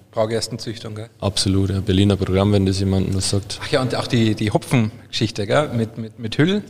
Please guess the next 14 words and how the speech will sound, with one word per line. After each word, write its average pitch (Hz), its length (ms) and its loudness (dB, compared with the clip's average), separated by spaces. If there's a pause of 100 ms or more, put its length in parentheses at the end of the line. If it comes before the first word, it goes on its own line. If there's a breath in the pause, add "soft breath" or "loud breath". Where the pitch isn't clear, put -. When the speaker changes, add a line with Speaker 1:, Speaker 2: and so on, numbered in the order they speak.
Speaker 1:
diese 120 220 -10
neuen 123 240 0
Hopfensorten, 147 500 2
Speaker 2:
Mhm. 165 60 0
Speaker 1:
gell? 135 180 -2
Die 127 80 -8
werden 123 220 -4
ja 113 200 0
auch 147 240 -8
am, 135 340 -6
an 127 280 -6
der 120 100 -4
Forschungsbrauerei 127 720 -2
verbraut 127 560 -2